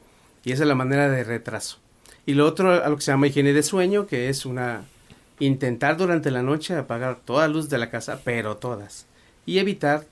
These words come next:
completamente el estímulo luminoso del tel-, del celular o cualquier evento, cualquier cosa que puede ser la televisión.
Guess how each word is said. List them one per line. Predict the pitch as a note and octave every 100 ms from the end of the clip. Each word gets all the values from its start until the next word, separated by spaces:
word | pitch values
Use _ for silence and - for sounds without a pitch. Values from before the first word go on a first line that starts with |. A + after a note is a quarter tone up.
| _ -
completamente | C3 B2+ - C#3+ C#3+ C#3+ D#3+ C#3 B2 C#3+
el |
estímulo | A#2 - A#2+ B2 C3 C3 -
luminoso | C3+ C3 A#2 A2+ - A#2+
del | A#2+
tel-, | A#2 C3 C#3
del | C3
celular | D3 D#3+ C3 B2+ - - - -
o | B2+
cualquier | A#2+ A2 - A#2+
evento, | C3 B2 B2
cualquier | - B2+ B2+ C3
cosa | C3+ C#3
que | C#3
puede | - A#2+
ser | A2+ C3
la | B2+
televisión. | C#3+ D3+ F#3 C#4